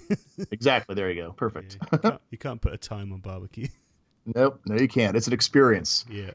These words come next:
Speaker 1: <laughs>
Speaker 2: The journey is just as great as the destination. We can't forget that.
Speaker 1: <laughs> Yeah. Awesome. So what about, what's it come to when you're doing your desserts on Christmas?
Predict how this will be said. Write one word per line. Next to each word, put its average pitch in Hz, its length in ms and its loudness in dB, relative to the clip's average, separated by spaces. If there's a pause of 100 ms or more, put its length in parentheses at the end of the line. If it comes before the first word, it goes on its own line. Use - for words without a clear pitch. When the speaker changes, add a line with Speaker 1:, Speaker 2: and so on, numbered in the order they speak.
Speaker 1:
<laughs> - 160 -8
Speaker 2:
The 190 80 2
journey 143 420 4
is 131 140 0
just 139 240 4
as 143 100 0
great 139 300 4
as 123 120 -8
the 123 80 -6
destination. 113 640 0
We 85 80 -6
can't 92 180 -4
forget - 260 -8
that. - 160 -10 (100)
Speaker 1:
<laughs> - 80 -16
Yeah. 135 220 -4 (1080)
Awesome. 107 520 -12
So 139 220 -2
what 131 80 0
about, 117 240 -4
what's 131 280 -6
it 120 160 -8 (220)
come 117 280 -6
to 117 240 -6
when 117 120 -4
you're 113 160 -6
doing 113 300 -8
your 107 100 -8
desserts 107 640 -8
on 101 300 -12 (160)
Christmas? - 520 -12